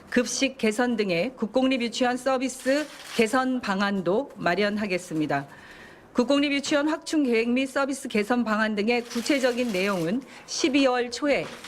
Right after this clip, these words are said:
다시 발표할 것입니다. 일부 사립 유치원 폐원 시 학부모님들이 불편함을 겪을 수 있으므로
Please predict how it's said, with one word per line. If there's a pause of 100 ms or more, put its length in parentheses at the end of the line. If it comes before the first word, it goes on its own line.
(140)
다시
발표할
것입니다. (1000)
일부
사립
유치원
폐원
시 (380)
학부모님들이 (140)
불편함을
겪을
수
있으므로